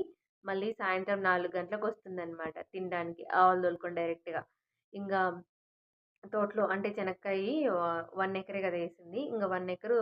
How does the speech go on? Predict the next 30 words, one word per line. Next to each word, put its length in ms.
జొన్న 180
చల్లినామని 500
చెప్పినాం 340
కదా, 220
అక్కడ 240
day 200
by 200
day 160
సప-, 280
ఆహ్, 340
సప్ప 200
కోసుకొని 400
వస్తారనమాట 680
అత్తయ్య 300
మామయ్య 320
వెళ్ళి. 280
అంటే 280
ఒకరోజు 380
మేము 240
ఉంటాం, 320
ఒకరోజు 380
బాబాయ్లు 420
ఉంటారు 280
కదా 180
గొర్రెల 300
దగ్గర 280
కాపలా 400
మార్నింగ్ 420
టైంలో 400
అట్లా. 300